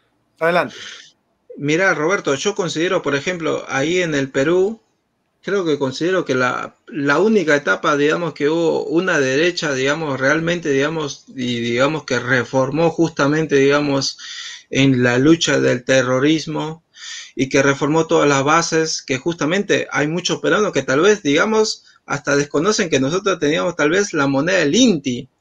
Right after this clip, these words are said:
Speaker 2: y que, digamos, que en esa base, digamos, y la
Speaker 1: No te,
Speaker 2: Constitución del
Speaker 1: no entiendo lo que quieres
Speaker 2: noventa y tres,
Speaker 1: decir,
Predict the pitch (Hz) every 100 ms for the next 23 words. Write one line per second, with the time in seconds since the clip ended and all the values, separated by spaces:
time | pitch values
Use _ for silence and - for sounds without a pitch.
0 | _ _ - - - - _ _ _ 160
1 | 151 151 143 143 147 170 202 196 - -
2 | - 151 147 143 160 170 220 214 175 202
3 | 208 170 156 165 185 185 170 160 143 139
4 | 135 139 143 151 175 196 190 208 220 139
5 | - 220 202 180 190 208 180 160 -